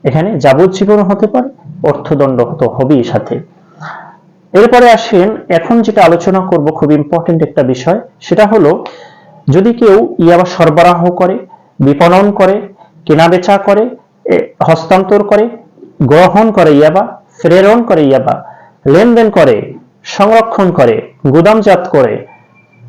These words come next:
এবং এটা প্রদর্শনের ক্ষেত্রে কি কি শাস্তির ব্যবস্থা আছে সেটা দেখব। এখানে বলা হয়েছে যে যদি কোনো ব্যক্তি দুইশো গ্রাম পর্যন্ত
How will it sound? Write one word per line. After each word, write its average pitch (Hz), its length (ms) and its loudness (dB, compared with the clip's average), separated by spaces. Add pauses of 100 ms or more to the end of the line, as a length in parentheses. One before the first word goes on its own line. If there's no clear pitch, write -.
(120)
এবং 233 360 2
এটা 180 140 -2
প্রদর্শনের 196 680 0
ক্ষেত্রে 180 680 -2 (440)
কি 247 100 0
কি 233 120 0
শাস্তির 160 360 -4
ব্যবস্থা 131 380 0
আছে 135 200 -2
সেটা 135 300 -4
দেখব। 120 500 -4 (880)
এখানে 220 240 2
বলা 208 220 4
হয়েছে 269 380 0
যে 196 400 2
যদি 190 420 2
কোনো 196 300 0
ব্যক্তি 151 680 0 (300)
দুইশো 220 400 2
গ্রাম 190 260 2
পর্যন্ত 156 500 -2